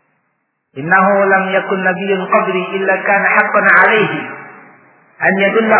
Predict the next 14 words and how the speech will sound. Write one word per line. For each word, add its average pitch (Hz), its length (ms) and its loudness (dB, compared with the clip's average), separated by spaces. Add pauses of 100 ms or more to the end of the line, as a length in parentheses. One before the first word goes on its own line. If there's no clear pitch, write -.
ummatahu 220 480 2
ala 208 340 4 (140)
khairi 233 320 2
ma 214 160 4
ya'lamuhu 202 640 2
lahum." 165 300 2 (1400)
Tidaklah 190 440 4 (120)
seorang 190 400 4
nabi 180 240 2
pun 202 220 0 (1300)
sebelumku 190 680 -2 (840)
kecuali 208 520 2 (120)
wajib 220 380 2 (100)
baginya 180 480 0